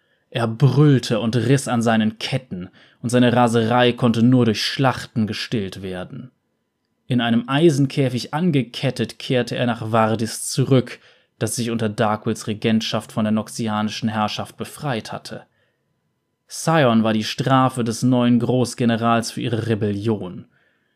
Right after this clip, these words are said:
Er schlachtete die Verteidiger von Vardis ab, machte die Stadt dem Erdboden gleich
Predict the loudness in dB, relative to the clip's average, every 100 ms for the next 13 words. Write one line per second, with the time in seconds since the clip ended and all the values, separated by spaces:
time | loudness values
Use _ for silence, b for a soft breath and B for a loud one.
0 | _ _ _ _ -6 -6 -4 0 0 0
1 | -4 -4 -4 -4 -6 -4 -2 0 0 -2
2 | -2 -4 -2 -2 -2 -4 -8 -10 -4 -4
3 | -4 -14 b b b b 0 0 -2 -4
4 | -4 -4 -4 -2 -2 0 -2 -2 -6 -6
5 | -6 -4 0 2 0 -4